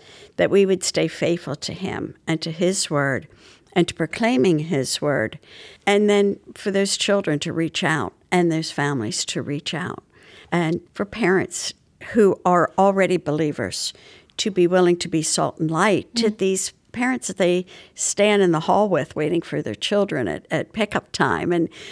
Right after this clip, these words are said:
Speaker 1: and see in the parking lot and at Harvest Fair and things like that, that they would just be bold in their testimony to these unsafe families.
Speaker 2: Mm-hmm.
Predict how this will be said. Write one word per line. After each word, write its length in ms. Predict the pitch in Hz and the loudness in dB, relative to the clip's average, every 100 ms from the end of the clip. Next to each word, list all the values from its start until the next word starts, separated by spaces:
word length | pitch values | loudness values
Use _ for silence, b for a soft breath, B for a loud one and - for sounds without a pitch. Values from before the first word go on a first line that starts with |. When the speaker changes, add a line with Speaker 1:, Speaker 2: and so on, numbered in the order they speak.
| B B | B B
Speaker 1:
and 380 | 170 165 180 | 0 2 0
see 220 | 175 - 180 | -2 0 2
in 120 | 165 | 2
the 60 | |
parking 400 | - 165 - - | -2 -4 -4 -4
lot 380 | - - - - - | -4 -6 -10 -14 -2
and 220 | 180 175 | 0 2
at 120 | 165 | 0
Harvest 480 | - 131 170 143 - | -2 -4 -4 -4 -6
Fair 280 | - 120 110 | -4 -4 -4
and 140 | 110 - | -6 -6
things 280 | 160 - | -6 -6
like 200 | 127 127 - | -8 -8 -8
that, 340 | 98 - - B B B B | -8 -8 -14 B B B B
that 180 | 175 175 | -6 0
they 140 | 180 | 0
would 120 | 175 | 0
just 200 | 180 - | -2 -2
be 80 | 185 | -4
bold 340 | 165 151 165 | 0 0 0
in 120 | 170 156 | -2 -4
their 120 | 156 | -6
testimony 920 | - 143 - - 160 107 - 127 _ - | -6 -6 -4 -6 -6 -8 -10 -14 _ -8
to 120 | 190 | -4
these 240 | 180 160 | -4 -4
unsafe 420 | - 143 - 151 160 | -4 -4 -4 -4 -6
families. 760 | 151 - 60 - 156 - 220 | -8 -6 -8 -10 -12 -12 -12
Speaker 2:
Mm-hmm. 580 | 220 220 214 214 208 208 | -14 -20 -20 -20 -18 -20